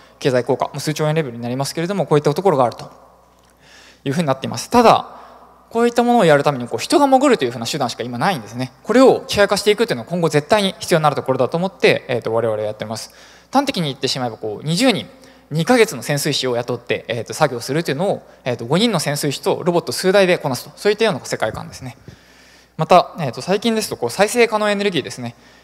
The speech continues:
洋上風力発電というのをやるやるというふうなところがありますけれども、現状まあほぼゼロのところから二千四十年のことを四千五百倍というか、一体どれだけのこう倍率なんだっていったところですけども、これをやっていくにも、現状この人が潜るという手段も足りてないと言われてます。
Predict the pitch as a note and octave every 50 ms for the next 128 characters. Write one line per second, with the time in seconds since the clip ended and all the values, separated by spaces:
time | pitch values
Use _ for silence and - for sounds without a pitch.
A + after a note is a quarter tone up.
0 | _ _ - D#3+ F3 F3+ F3 G3 G3 F#3 F#3+ G#3+ G#3 G#3 G3+ G#3 G3+ G#3+ F#3+ F3
1 | C#3 A#2+ - A2+ G#2 - C3+ D3+ E3 F#3 F3+ E3 E3 D#3 B2+ A#2 A#2 A2+ A2+ B2
2 | - C3 B2 A#2 A#2 A#2 A#2+ B2 B2+ C3 - - B2+ B2 B2 B2+ A#2 A2+ B2 E3
3 | G3 A3 G#3+ A3 G#3+ G#3 F3 - G3 F#3 D#3 - - - - - - - - -
4 | - D3 G#3 B3 A3+ F#3 C#3 - B2 C3+ B2+ C3 - B2 C3 C#3 - F#3 E3 D3
5 | D3 C#3+ C#3 C3 A#2+ A2+ A2 - B2 A2 A2 A2 - _ _ _ _ _ _ _
6 | _ - D#3 F3+ F3+ - - G#3 E3 C3+ C3+ C#3 - A#3 - F#3 G3 F#3+ F3+ F3+
7 | E3 - A#2 A2+ - - - - - - - - - - D3 - C#3+ C#3+ E3 D3+
8 | F3 F3+ - F#3+ F3+ F3+ E3+ - - - E3 D#3 D#3 D#3 D#3 - - F3 E3 C3+
9 | B2+ - - A#2+ - - C3 C3 B2 A#2 - A#2 A2+ A2+ A2+ - G#3+ B3 C4 B3
10 | A#3+ A#3+ - C4 B3 A3+ F3+ C3 A#2 A2 - - - - - - - _ - D3
11 | A3 B3+ C4 B3+ A#3+ B3+ G#3 - - B2 - - - - A#3 A#3 A#3+ A3+ A3 A3
12 | A3+ B3 G3+ - B2+ A#2 A2 - B2+ B2 A2+ F#2+ - - - - F3+ A3 A3+ A#3
13 | A3 A3+ F#3+ - B2 A#2 A2 G2+ - - G2+ G#2+ - -